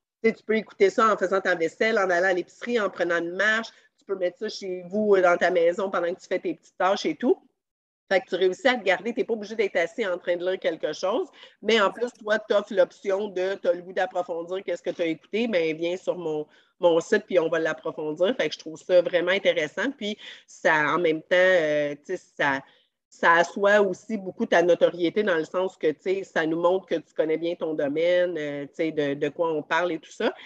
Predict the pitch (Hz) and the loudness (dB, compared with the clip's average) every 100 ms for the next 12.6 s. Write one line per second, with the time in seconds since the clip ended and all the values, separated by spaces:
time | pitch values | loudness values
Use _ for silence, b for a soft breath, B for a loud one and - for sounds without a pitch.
0 | B B 196 - 233 233 - 196 208 196 | B B -8 0 0 2 2 4 4 0
1 | 185 190 170 214 247 - 175 - 185 - | 0 0 2 0 -2 -2 -2 -2 -8 -6
2 | 226 190 196 202 180 170 175 165 190 220 | -6 -2 2 2 2 2 2 0 -2 -4
3 | 202 170 160 160 151 165 170 165 170 175 | -4 -4 -4 -2 -4 -8 -10 -4 -4 -2
4 | 175 165 196 185 170 160 190 208 - 170 | -2 -2 -2 -2 -2 -2 -2 -6 -4 -2
5 | 196 175 220 208 - b _ _ _ - | 0 2 2 2 -2 b _ _ _ 0
6 | 208 202 196 - 220 196 214 262 190 180 | 0 2 -2 0 -2 -2 -2 -2 -2 -2
7 | 226 - 208 202 175 160 165 175 180 175 | -6 -6 -6 0 2 2 0 -4 -6 -4
8 | 165 160 - 196 214 - _ _ _ 190 | -4 -6 -6 -6 -8 -12 _ _ _ -2
9 | 170 180 175 180 175 175 175 180 160 165 | 0 0 0 2 0 -2 -2 -4 -4 -4
10 | 165 185 165 156 170 175 156 151 185 208 | -4 -6 -6 -6 -6 -6 -6 -8 -4 -4
11 | - B B 175 170 165 - 196 - 165 | -4 B B -2 -2 -2 -2 -2 2 2
12 | - 170 160 _ - 190 | 2 -2 -4 _ -2 -2